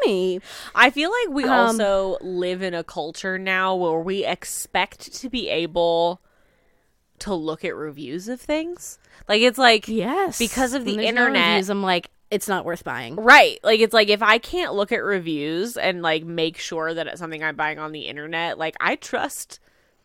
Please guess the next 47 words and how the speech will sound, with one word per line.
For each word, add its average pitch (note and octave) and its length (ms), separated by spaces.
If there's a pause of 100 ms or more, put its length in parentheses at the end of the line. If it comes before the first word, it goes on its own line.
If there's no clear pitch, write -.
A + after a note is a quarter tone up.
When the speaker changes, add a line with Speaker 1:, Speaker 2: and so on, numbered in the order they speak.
(120)
Speaker 2:
the F3 140
other F3+ 200
people G3 640
that F3+ 140
have F3 340
done F3 240
something E3+ 380
before F3 420
or C#3+ 60
looked E3 240
at - 100
something D#3 320
before E3 340
or D3 60
bought D#3+ 300
it. G#2+ 240 (400)
And G#3 100
if C4 80
I F4 140
Speaker 1:
Yeah. G#3 80
Speaker 2:
can't G3 260
get G#3+ 160
reviews, F#3+ 460
like, F3 160
I'm F3 120
always D#3+ 180
like, D#3 180
"Ugh, - 260
there's - 160
no F#3+ 60
reviews E3+ 360
to - 80
go - 160
off F2+ 240
of. - 140
Like, D3 160
I D3 80
don't D#3 220
know C#3+ 140
if - 160
this - 180
is D3+ 140
the C3+ 60
right - 220
choice - 300
for - 100
me." - 320